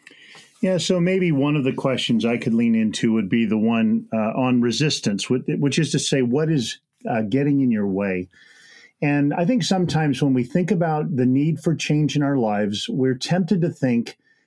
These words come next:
the main thing that needs to change is our circumstance. You know, my <laughs> life would be so much better if I didn't have this job or this experience or that relationship. Uh, if only they would change, if only it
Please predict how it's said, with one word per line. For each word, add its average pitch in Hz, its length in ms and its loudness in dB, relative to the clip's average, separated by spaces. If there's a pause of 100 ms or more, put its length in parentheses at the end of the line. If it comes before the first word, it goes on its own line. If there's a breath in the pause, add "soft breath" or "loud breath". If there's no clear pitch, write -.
(140)
the 123 80 2
main 147 340 2
thing 165 240 0
that 143 120 0
needs 139 260 0
to 107 100 -6
change 123 500 0
is 131 120 0
our 160 100 0
circumstance. 147 960 -2
You 117 80 0
know, 113 80 2
my 120 180 0
<laughs> 180 120 0
life 165 200 -4
would 170 80 0
be 143 100 2
so 165 320 -2
much 208 240 -2
better 143 440 -2 (440 loud breath)
if 120 300 0
I 143 140 0
didn't 147 240 0
have 131 280 0
this 131 500 -2
job 120 540 -2
or 117 360 0
this 135 500 -2
experience 123 800 -2
or 117 360 0
that 127 300 -2
relationship. 120 840 -2 (440 soft breath)
Uh, 117 120 0
if 120 180 -2
only 180 300 2
they 156 260 0
would 135 160 0
change, 107 420 -2
if 113 140 -2
only 147 280 2 (100)
it 151 180 0